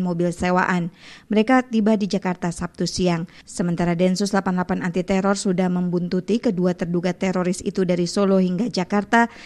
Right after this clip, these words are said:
dan akhirnya dilakukan penangkapan di flyover Kalimalang. Tidak lama berselang, tim Densus menangkap D Y N di rumah kos-kosan yang telah disewanya sejak empat hari lalu. Sementara Abu Ija ditangkap di Karanganyar, Jawa Tengah, Sabtu malam.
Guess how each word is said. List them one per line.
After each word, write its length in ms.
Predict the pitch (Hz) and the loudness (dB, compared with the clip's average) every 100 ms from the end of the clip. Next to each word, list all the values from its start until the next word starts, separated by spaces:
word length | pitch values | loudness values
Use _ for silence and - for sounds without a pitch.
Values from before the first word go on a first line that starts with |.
| - 196 | -4 0
dan 160 | 190 | 2
akhirnya 320 | 180 208 226 220 | 2 4 4 4
dilakukan 480 | 220 208 208 208 | 4 2 0 -2
penangkapan 640 | 202 202 196 196 196 202 208 | 0 0 0 -2 -2 0 0
di 160 | 196 | 0
flyover 560 | 185 185 180 170 170 175 | 0 0 0 -2 -4 -4
Kalimalang. 640 | - 175 180 185 180 165 - - | -2 0 2 2 0 -2 -8 -4
Tidak 240 | 208 196 | 2 4
lama 240 | 214 220 208 | 4 2 2
berselang, 560 | 196 - 220 214 220 | -2 0 2 2 2
tim 240 | 220 214 202 | 0 0 2
Densus 400 | 202 202 226 220 | 2 2 0 -2
menangkap 480 | 208 208 196 208 180 | 0 -2 -2 -2 0
D 160 | 196 | 2
Y 160 | 190 190 | 2 2
N 160 | 220 | 2
di 80 | 254 208 | 4 4
rumah 240 | 202 196 | 0 0
kos-kosan 560 | 196 190 208 196 220 220 | -2 -4 -2 0 2 2
yang 160 | 196 202 | 0 0
telah 160 | 196 | 0
disewanya 560 | 180 - 190 196 202 196 | -2 -2 0 0 0 0
sejak 400 | 196 190 180 - | -2 -2 -4 -4
empat 240 | 180 185 | -4 -4
hari 240 | 190 185 185 | -2 -2 2
lalu. 320 | 190 185 175 - | 2 2 0 -4
Sementara 560 | - - 233 226 226 254 | -12 0 2 2 2 2
Abu 240 | 220 208 | 2 0
Ija 240 | 208 175 214 | 0 0 0
ditangkap 400 | 202 196 185 196 175 | 0 -2 -4 -4 -4
di 80 | |
Karanganyar, 480 | 185 185 180 190 185 | -6 -6 -6 -4 -4
Jawa 320 | 180 208 214 | -2 0 0
Tengah, 320 | 214 202 185 185 | -2 -4 -4 -4
Sabtu 320 | 180 - 175 | -8 -6 -4
malam. 400 | 175 175 165 | -4 -4 -6